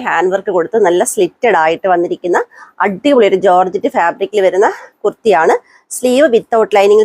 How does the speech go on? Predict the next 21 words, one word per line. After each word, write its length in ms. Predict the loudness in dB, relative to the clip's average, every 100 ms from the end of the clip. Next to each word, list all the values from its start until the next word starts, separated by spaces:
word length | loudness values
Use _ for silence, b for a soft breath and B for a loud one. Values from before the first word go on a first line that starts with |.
| 2
ത്രീ 140 | 0 2
ഫോർത്തിലാണ്, 480 | 0 -4 -2 0 0 0
സ്ലിറ്റഡ് 380 | -2 -2 -2 -2
ആട്ടോ. 220 | 0 -4 -6 _ -6
ഇതാ 120 | -4 -2
കണ്ടോ, 160 | -6 -10
സ്ലിറ്റഡ് 360 | -10 -8 -2 0 0
ആണ്, 80 | 0 0
ലൈനിങ് 340 | 0 2 0 0
അറ്റാച്ച്ഡ് 400 | -2 -2 -2 -4
ആണ്. 120 | -4 -8 _ b b b -6
ഇതിന്റെ 200 | 0 2 2
ഓഫർ 260 | 2 0 -4 0
പ്രൈസ് 260 | 0 0 2
എന്ന് 120 | 2
പറയുമ്പോൾ 300 | 2 0 0 2
നാനൂറ്റി 440 | 2 2 2 0 -4 -2
തൊണ്ണൂറ്റി 380 | 0 2 0 0
ഒൻപത് 280 | 0 0 -2 -2
രൂപ, 120 | 0 0 2
all 140 | 0